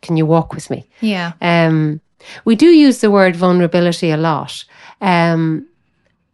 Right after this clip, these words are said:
Speaker 1: but I think, you know, Saint Pope John Paul the second used to say that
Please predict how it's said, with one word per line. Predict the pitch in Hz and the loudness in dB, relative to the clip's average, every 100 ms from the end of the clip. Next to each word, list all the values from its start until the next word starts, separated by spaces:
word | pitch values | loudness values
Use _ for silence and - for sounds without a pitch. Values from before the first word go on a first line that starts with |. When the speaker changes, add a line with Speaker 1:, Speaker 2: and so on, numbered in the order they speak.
| _ - | _ -2
Speaker 1:
but | 196 | -2
I | 214 196 | 0 -4
think, | 196 262 220 - | 0 0 0 0
you | 196 | 0
know, | 180 - - | 0 -4 -16
Saint | - 214 208 | -2 -2 0
Pope | 196 180 | -2 -4
John | - 175 165 | -4 -4 -2
Paul | 170 160 | -4 -6
the | |
second | - 170 - 165 | -8 -8 -4 -6
used | 151 151 - | -6 -10 -12
to | |
say | - 170 160 | -8 -4 -4
that | 156 151 | -4 -8